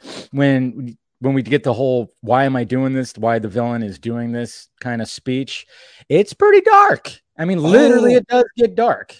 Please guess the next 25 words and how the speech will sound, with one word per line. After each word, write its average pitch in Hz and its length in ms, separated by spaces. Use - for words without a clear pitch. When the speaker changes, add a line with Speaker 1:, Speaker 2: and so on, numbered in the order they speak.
Speaker 1:
Like, 139 340
Speaker 2:
Well, 285 200
Speaker 1:
it's 208 200
Speaker 2:
th-, 277 120
well, - 80
Speaker 1:
like 277 100
Speaker 2:
the 277 100
idea 247 600
that 233 200
you 202 180
have 226 200
to 226 160
understand, 175 500
once 143 140
again, 143 180
something 233 220
I - 40
don't 165 140
think 156 120
I 147 60
completely 143 560
understood 127 320
as 110 40
a 101 60
child, 123 640